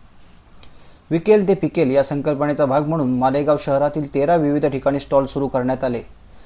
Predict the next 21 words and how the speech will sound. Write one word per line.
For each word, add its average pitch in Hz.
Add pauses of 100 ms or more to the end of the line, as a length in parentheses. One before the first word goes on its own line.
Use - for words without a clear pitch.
(240)
तालुक्यातील 139
शेतकऱ्यांचा 143
भाजीपाला 135
थेट 147
ग्राहकांसाठी 143
या 143
स्टॉलवर 143
उपलब्ध 139
होणार 131
आहे. 120 (600)
या 139
उपक्रमाचे 143
कृषी 135
मंत्री 147
दादा 131
भुसे 135
यांच्या 127
हस्ते 131
उद्घाटन 123
करण्यात 127
आले. 120